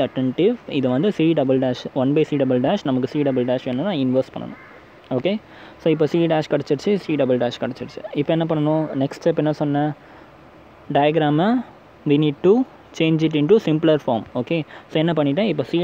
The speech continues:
டேஷும் C double டேஷும் நான் வந்து சிம்பிளாக எழுதிட்டேன். என்னோட conversion பண்ணிட்டேன்னா இந்த இடத்துல சி ஃபைவ் இருக்கும், இந்த இடத்துல C dash இருக்கும், இந்த இடத்துல C double dash இருக்கும். Okay, so இப்போ இதை again observe பண்ணுறேன். இதுவும் இதை கூட இப்போதைக்கு மறந்துடுங்க.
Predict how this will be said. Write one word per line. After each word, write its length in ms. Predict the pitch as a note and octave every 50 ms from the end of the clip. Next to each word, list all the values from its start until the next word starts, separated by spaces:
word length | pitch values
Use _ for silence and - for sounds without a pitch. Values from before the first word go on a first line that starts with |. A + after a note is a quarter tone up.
| E3+
டேஷும் 280 | D#3 D3 C3+ - F3 D#3 -
C 100 | D#3+ D#3 D3+
double 180 | C#3+ C#3 C3 C3 B2+
டேஷும் 220 | A#2+ - - F#3
நான் 200 | E3+ C#3+ C3 A2+ A#2+
வந்து 160 | B2 B2+ E3 D#3+ -
சிம்பிளாக 320 | C#3+ C3+ C3 C#3+ C#3+ C3
எழுதிட்டேன். 300 | B2 A#2 B2 B2 - - - - - - - - - - - - - - - - - - - - -
என்னோட 220 | C3 C3 C3 C3+ B2 -
conversion 400 | C3+ C#3+ D#3 D#3 D3 C#3+ C3+ C3 -
பண்ணிட்டேன்னா 420 | C3+ C3 C3 B2 - B2+ C3+ F#3 A#3+ - - - - - - -
இந்த 80 | - C#3 C3+
இடத்துல 200 | C3 - - D3+ C#3 -
சி 80 | D#3+ D#3 D#3
ஃபைவ் 160 | - D#3+ D3 D3
இருக்கும், 240 | C#3 C#3+ - F#3+ G3+ F#3+
இந்த 80 | D#3 C3+
இடத்துல 200 | B2+ - C#3+ C#3 -
C 120 | - D3+ D3 D3+
dash 180 | C#3+ C3+ - -
இருக்கும், 220 | D3 - - G3 G#3
இந்த 80 | E3+ C#3 B2+
இடத்துல 200 | B2 - E3 F3 -
C 100 | D3+ D3 C#3
double 180 | B2+ B2 A#2+ A#2+ A#2+
dash 160 | A#2+ A#2+ - -
இருக்கும். 220 | - - - - - - C#3
Okay, 160 | B2+ - F#3 G3+ - - - - - - - -
so 80 | D#3+ D3+ C#3+
இப்போ 140 | C#3+ - D3+ D3
இதை 120 | D#3 E3 E3+ E3 D#3+
again 200 | D#3+ F3+ F3+ E3+ D3+
observe 260 | D3+ D3 C#3+ D3+ D3+ - C3
பண்ணுறேன். 340 | B2 A#2+ - C3 D3 F3+ G#3+ G#3+ - - - - - - - - - D3 D#3+
இதுவும் 420 | E3 F#3+ G3 G3+ G3 G3+ G#3+ A#3 - - - - - - - - - - E3+
இதை 120 | D#3+ F3 F3 D#3+
கூட 100 | F#3 F3+ F#3 F3
இப்போதைக்கு 340 | E3 D3+ D3 D#3 D#3 D#3+ D3+ C#3+ C#3
மறந்துடுங்க. 400 | C3 B2+ B2+ A#2+ A#2+ A#2+ C#3+